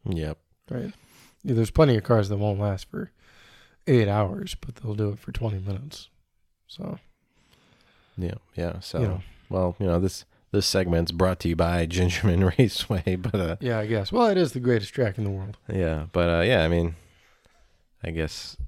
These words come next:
Speaker 1: yeah, if you ever have the chance, I, I've always wanted to do it. So maybe one day we'll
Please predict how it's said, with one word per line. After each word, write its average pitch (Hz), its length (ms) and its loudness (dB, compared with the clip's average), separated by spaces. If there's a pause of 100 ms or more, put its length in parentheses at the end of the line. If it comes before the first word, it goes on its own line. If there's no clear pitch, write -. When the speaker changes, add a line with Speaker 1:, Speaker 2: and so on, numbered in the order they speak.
(1080)
Speaker 1:
yeah, 107 220 6
if 82 120 -2
you 90 80 4
ever 82 140 4
have 80 120 4
the 76 60 0
chance, 87 400 2
I, 82 180 2
I've 92 200 4
always 85 200 6
wanted 78 180 0
to 73 100 -4
do 71 180 -4
it. - 140 -6 (100)
So 80 160 -6
maybe 85 220 2
one 78 200 0
day 76 280 0
we'll 78 320 -2